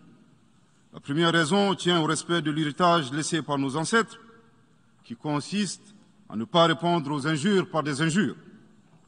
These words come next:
La seconde relève de l'identité de Monsieur Bazoum, l'étranger qui se réclame du Niger. Nous savons que le peuple nigérien, frère du Mali,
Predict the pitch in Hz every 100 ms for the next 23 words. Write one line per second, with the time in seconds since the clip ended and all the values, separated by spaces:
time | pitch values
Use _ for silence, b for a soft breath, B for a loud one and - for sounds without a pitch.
0 | _ _ - 98 160 170 190 151 175 226
1 | 233 208 - - - - - _ _ _
2 | _ _ _ _ _ _ _ _ _ _
3 | _ 101 117 180 180 - 143 226 214 156
4 | 151 - 180 127 170 175 123 82 - -
5 | - 113 - 143 135 180 139 127 139 131
6 | - 170 139 143 135 165 90 - - -
7 | _ _ _ _ _ 95 - 147 160 170
8 | 165 160 151 - 156 117 139 127 160 165
9 | 175 165 - 170 143 139 156 196 226